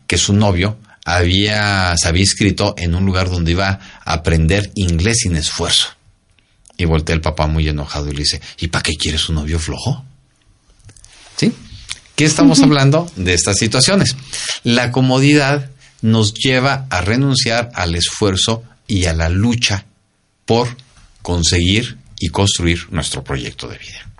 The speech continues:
Speaker 1: Entonces, a lo mejor, empezamos a sustituir la, eh, eh, o por la comodidad, empezamos a tener una falta de claridad y dejamos,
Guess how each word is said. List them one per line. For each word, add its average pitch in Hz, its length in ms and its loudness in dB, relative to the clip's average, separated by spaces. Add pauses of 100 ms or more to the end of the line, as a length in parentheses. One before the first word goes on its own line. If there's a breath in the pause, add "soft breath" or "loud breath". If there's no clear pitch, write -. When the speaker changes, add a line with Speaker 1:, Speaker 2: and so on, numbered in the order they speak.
(520 loud breath)
Speaker 1:
Entonces, 127 320 2
a 143 80 4
lo 143 100 2
mejor, 139 380 0 (280 loud breath)
empezamos 98 600 2
a 104 100 0
sustituir 104 640 0
la, 98 600 -2 (220 loud breath)
eh, 87 280 2 (280)
eh, 76 60 -2
o 87 200 -2
por 113 220 2
la 110 180 0
comodidad, 120 680 0 (360 loud breath)
empezamos 98 500 0
a 90 60 -2
tener 90 320 -2
una 92 200 0
falta 82 380 -2
de 90 120 -2
claridad 113 520 -2 (240 loud breath)
y 170 140 2
dejamos, 98 640 -2